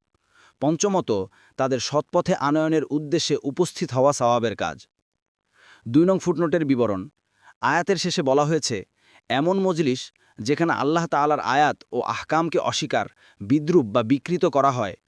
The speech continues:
সেখানে হৃষ্টচিত্তে উপবেশন করলে তোমরাও তাদের সমতুল্য ও তাদের গুনাহের অংশীদার হবে।"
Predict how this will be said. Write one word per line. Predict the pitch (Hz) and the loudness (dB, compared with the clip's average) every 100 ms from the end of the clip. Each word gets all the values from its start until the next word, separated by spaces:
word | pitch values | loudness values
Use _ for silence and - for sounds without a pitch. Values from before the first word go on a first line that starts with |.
| _ - - | _ -20 -6
সেখানে | 143 160 156 | -2 2 0
হৃষ্টচিত্তে | 113 160 - 175 180 160 165 | 0 -4 -2 -4 -4 -2 0
উপবেশন | 139 131 156 165 165 | 0 0 0 0 -2
করলে | 151 156 139 95 - - _ - | 2 2 2 0 -8 -20 _ 0
তোমরাও | 165 190 180 | 2 4 4
তাদের | 165 151 | 2 0
সমতুল্য | 131 131 160 165 160 131 120 _ _ | -2 -2 0 0 2 2 2 _ _
ও | 117 | -2
তাদের | 147 139 | 0 0
গুনাহের | 120 135 156 160 156 | 2 2 4 2 0
অংশীদার | 135 139 120 117 | -2 -2 0 0
হবে।" | 104 92 | -2 -6